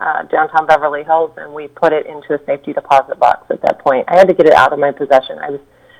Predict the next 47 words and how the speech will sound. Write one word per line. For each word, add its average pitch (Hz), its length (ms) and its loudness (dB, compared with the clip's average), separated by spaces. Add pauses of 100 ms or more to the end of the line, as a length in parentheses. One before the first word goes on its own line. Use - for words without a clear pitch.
(220)
really 175 480 4
scared 151 240 4
that - 160 6
night. 147 140 4
I 147 80 6
thought 151 280 4
potentially, 147 520 2
you 139 140 4
know, 139 300 2
something 151 520 0 (180)
terrible 180 340 8
could 170 160 2
happen, 151 520 2
and, 139 440 -2 (600)
you 170 100 6
know, 143 260 6
I - 160 0
don't 226 140 6
wanna 156 200 6
have 143 160 2
this 139 140 -4 (100)
thing 139 180 6
in, 135 280 2
in 156 140 0
my 127 160 2
possession. - 680 0
So 156 120 6
it 160 100 4
went 180 220 6
from 175 160 6
really 180 260 8
wanting 160 360 4
it 185 220 4
to 160 60 0
market 151 340 2
the 151 100 -8 (100)
film 175 420 6 (480)
to 180 120 6
being 165 200 8
like, 151 300 4
"Oh 247 140 8
my 170 140 2
gosh, 170 360 4 (480)
you 180 40 6
know, 175 160 6
I, 190 280 6 (320)
I 233 180 6